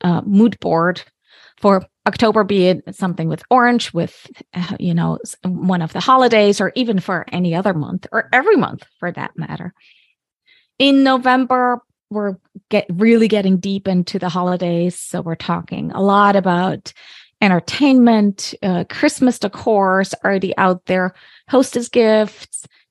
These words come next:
tablescapes, shopping guides, because it's time to shop for Christmas presents, right?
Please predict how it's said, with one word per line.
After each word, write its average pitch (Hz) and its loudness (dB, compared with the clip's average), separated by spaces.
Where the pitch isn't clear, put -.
tablescapes, 214 2
shopping 233 0
guides, 208 0
because - -2
it's 202 -2
time - -2
to - -6
shop - -4
for - -10
Christmas - -10
presents, - -8
right? 175 -4